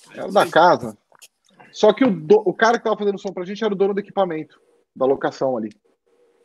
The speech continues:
do backline. Backline não, dos monitores, tá? A primeira música, o Pompeu já vem, já sobe, nos do-,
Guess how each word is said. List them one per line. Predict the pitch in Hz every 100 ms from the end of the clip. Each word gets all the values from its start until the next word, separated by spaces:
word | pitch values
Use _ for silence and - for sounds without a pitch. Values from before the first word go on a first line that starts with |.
| _ 120
do |
backline. | 120 123 131 113 101 101 _ _ _ _ _ _ -
Backline | 143 180 220
não, | 202 147
dos | 113 113
monitores, | 156 180 - 156 147 131
tá? | -
A | 123
primeira | 190 214 240
música, | 214 220 214
o | 202
Pompeu | 196 214 202
já | 202 175
vem, | 160 214 208
já | 196
sobe, | 185 - 208 208 202
nos | 196 151
do-, | 185 127